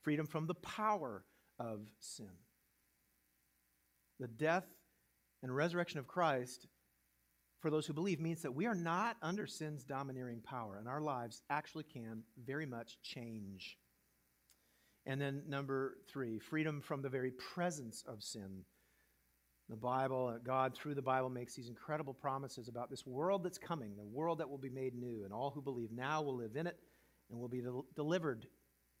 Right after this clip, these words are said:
from the very presence of sin and misery and anything that would detract from our full flourishing. So freedom from the penalty of sin, freedom from the power of sin, freedom from the presence of sin.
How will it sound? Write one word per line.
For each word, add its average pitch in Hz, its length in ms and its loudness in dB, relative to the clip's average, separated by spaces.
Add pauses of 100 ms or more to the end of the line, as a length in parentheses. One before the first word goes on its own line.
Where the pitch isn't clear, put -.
(180)
from 131 140 -4
the 123 40 -2
very 120 280 -2
presence 123 720 -4
of 127 160 -12
sin 143 380 -4
and 101 120 -4
misery 127 300 -4
and 110 100 -4
anything 123 360 -6
that 110 140 -6 (640)
would 107 280 -4
detract 113 460 -4
from 113 140 -6
our 98 140 -8 (180)
full 139 200 -2
flourishing. 98 540 -8 (440)
So 165 120 0
freedom 220 380 8
from 170 300 6
the 151 80 2
penalty 190 480 0
of 120 100 -2
sin, 104 240 -6
freedom 170 240 0
from 160 200 -2
the 147 100 0
power 180 540 2
of 131 120 -6
sin, 107 320 -6
freedom 160 260 -2
from 139 200 -4
the 127 80 -6
presence 143 600 -4
of 110 80 -12
sin. 98 280 -12